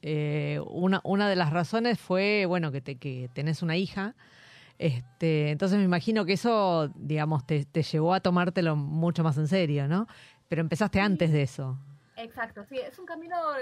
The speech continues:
Speaker 2: inusual el mío, es medio raro, empezando porque jamás se me ocurrió que iba a terminar ni trabajando de esto, ni
Speaker 1: <laughs>
Speaker 2: escribiendo libros de esto, ni mucho menos. Siempre fue una, un, justamente un reconectar con algo que me gustaba, que me hacía bien. Yo soy licenciada y profesora en letras y pensé que iba a
Speaker 1: Ujú.
Speaker 2: ser así, bicho más académico,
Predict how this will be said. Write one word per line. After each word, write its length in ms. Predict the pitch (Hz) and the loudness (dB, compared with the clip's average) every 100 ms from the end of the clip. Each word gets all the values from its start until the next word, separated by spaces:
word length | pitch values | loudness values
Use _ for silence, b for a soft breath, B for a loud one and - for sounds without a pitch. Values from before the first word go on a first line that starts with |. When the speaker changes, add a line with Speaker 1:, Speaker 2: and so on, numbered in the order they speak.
| 240 233 226 233 | -8 -10 -12 -12
Speaker 2:
inusual 460 | 233 254 302 285 | -12 -10 -8 -6
el 140 | 233 208 | -6 -10
mío, 200 | 202 190 | -12 -14
es 80 | |
medio 220 | 202 247 247 | -14 -12 -8
raro, 220 | 247 233 | -6 -6
empezando 400 | 190 190 233 254 | -8 -14 -14 -14
porque 220 | 233 196 | -14 -16
jamás 280 | 214 196 226 | -14 -14 -14
se 60 | 247 | -14
me 80 | |
ocurrió 240 | 226 196 202 | -14 -12 -12
que 60 | |
iba 80 | 214 | -12
a 60 | 208 | -12
terminar 360 | 185 190 190 | -10 -10 -10
ni 140 | 196 190 | -10 -12
trabajando 520 | 185 175 202 202 202 | -12 -14 -12 -12 -12
de 180 | 190 202 | -12 -14
esto, 340 | 202 240 233 | -14 -8 -4
ni 120 | 196 | -4
Speaker 1:
<laughs> 160 | 190 185 | -6 -10
Speaker 2:
escribiendo 320 | 185 196 202 | -12 -14 -12
libros 340 | 196 208 208 190 | -12 -12 -12 -14
de 140 | 196 | -14
esto, 180 | 196 208 | -16 -16
ni 100 | 190 | -14
mucho 260 | 190 202 | -14 -14
menos. 300 | 214 214 185 | -14 -12 -12
Siempre 280 | - 208 226 | -14 -20 -20
fue 180 | 226 208 | -18 -16
una, 420 | 196 196 190 180 b b _ | -14 -12 -12 -14 b b _
un, 300 | 196 214 220 202 | -20 -18 -18 -20
justamente 360 | 226 226 214 | -20 -16 -14
un 80 | 208 | -12
reconectar 500 | 233 233 220 254 269 | -10 -10 -10 -10 -8
con 100 | 262 | -8
algo 220 | 220 240 | -10 -10
que 100 | 214 | -12
me 100 | 190 | -14
gustaba, 360 | 185 - 220 220 | -14 -12 -10 -10
que 60 | 196 | -10
me 100 | 190 | -14
hacía 180 | 220 | -14
bien. 240 | 208 247 285 | -12 -12 -12
Yo 200 | 247 214 | -14 -16
soy 340 | 208 196 190 175 165 _ _ | -16 -18 -18 -20 -20 _ _
licenciada 500 | 185 185 190 196 196 | -18 -16 -14 -8 -8
y 60 | 208 | -8
profesora 400 | 196 190 196 202 | -12 -16 -10 -10
en 80 | 202 | -8
letras 480 | 226 226 240 254 | -10 -6 -6 -6
y 40 | - | -6
pensé 240 | 170 139 | -6 -2
que 60 | 160 | -4
iba 80 | 196 | -4
a 20 | |
Speaker 1:
Ujú. 80 | 202 | -8
Speaker 2:
ser 100 | 196 | -14
así, 240 | 175 185 | -14 -18
bicho 360 | 175 180 202 175 | -20 -20 -16 -16
más 180 | 175 - | -16 -20
académico, 720 | 190 185 196 202 202 208 202 | -14 -10 -6 -6 -8 -10 -12